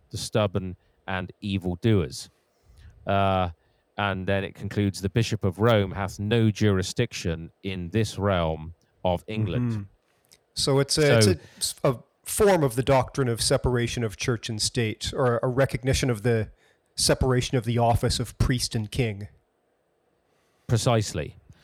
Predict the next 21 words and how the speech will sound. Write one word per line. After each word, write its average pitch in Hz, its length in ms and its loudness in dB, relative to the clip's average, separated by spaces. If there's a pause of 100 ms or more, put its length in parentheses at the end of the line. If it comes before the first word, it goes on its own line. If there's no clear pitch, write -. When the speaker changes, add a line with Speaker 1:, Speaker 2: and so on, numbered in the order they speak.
(260)
Speaker 1:
Um, 98 580 2
so 113 240 2
there 110 200 4
is 151 200 2
a, 107 340 2
uh, 92 240 2 (520)
uh, 92 340 2 (220)
in 101 160 -4
one 117 220 0
sense, 95 360 -4
we 98 80 -2
could - 180 -6
say 92 280 0
there 90 200 2
is 87 180 -2
a, 87 220 -2 (200)
um, 87 240 -6
there 90 180 -2
is 87 280 -4
state - 560 -4
involvement 95 720 0